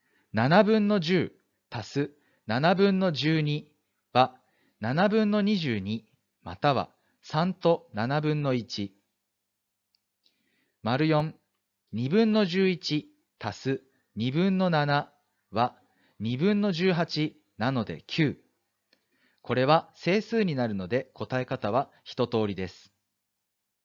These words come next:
丸五、四分の五引く四分の三は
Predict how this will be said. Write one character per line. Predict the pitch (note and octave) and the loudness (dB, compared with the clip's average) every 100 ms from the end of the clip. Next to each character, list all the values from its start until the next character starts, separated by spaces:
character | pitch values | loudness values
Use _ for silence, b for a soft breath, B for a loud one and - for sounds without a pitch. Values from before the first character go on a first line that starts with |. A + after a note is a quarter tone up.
| _ _ _ _ _ _ _ _ _ _ _ _ _ _ | _ _ _ _ _ _ _ _ _ _ _ _ _ _
丸 | G2 A#2 D3 | 0 4 6
五、 | D3 C#3+ - _ _ _ _ - | 6 6 0 _ _ _ _ -6
四 | B2 G3 G#3+ | 0 0 2
分 | G#3+ G#3 | 0 2
の | G3+ F3+ | 0 4
五 | E3 E3+ - _ - | 4 2 -2 _ -20
引 | - - | -18 -6
く | C#3+ - _ _ _ | -4 -4 _ _ _
四 | A2+ D3 F3+ | -2 0 0
分 | F3 F3 | -2 -2
の | E3 | -4
三 | D#3+ C#3+ C3 C3 _ _ _ - | -4 -2 -2 -6 _ _ _ -4
は | A#2 B2+ | -2 -2